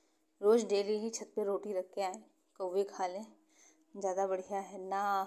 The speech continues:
पितर, अ, ना आप वो कर पाएँ श्राद्ध, तो हम रोज़ डेली कौवों को रोटी भी खिला सकते हैं। अब यहाँ पर कन्हैया को हमने मोर पंख लगा दिए।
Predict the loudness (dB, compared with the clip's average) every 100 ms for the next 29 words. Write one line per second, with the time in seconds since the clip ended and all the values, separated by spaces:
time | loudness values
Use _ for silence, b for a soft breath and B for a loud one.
0 | -6 _ -6 -4 -2 -2 -6 B B B
1 | _ -2 -2 -2 0 0 -2 -4 -10 -6
2 | -6 -6 0 0 2 -2 -2 -4 -6 -6
3 | 0 0 0 -6 -20 _ B B B -20
4 | _ -6 -6 -6 0 0 -2 -8 -10 -10
5 | -6 -4 -4 0 0 0 -2 -8 -8 -8
6 | -8 -8 -8 -8 -12 -14 -18 -18 -20 _
7 | _ _ _ _ _ _ -20 _ _ _
8 | _ _ _ _ _ -20 -20 -18 -18 -20
9 | -20 _ _ _ _ b b b _ -12
10 | -6 -4 -6 -2 -2 -2 -8 -6 -8 -6
11 | -6 -6 -8 -4 -2 -2 -2 -6 -8 -6
12 | -6 -4 -6 -8